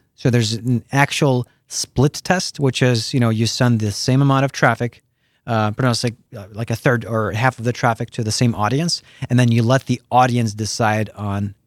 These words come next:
and with their purchase behavior on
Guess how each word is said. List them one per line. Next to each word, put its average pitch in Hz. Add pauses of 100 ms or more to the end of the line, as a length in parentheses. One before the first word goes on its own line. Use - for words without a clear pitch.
and 113
with 127 (260)
their 117
purchase 123
behavior 107 (220)
on 104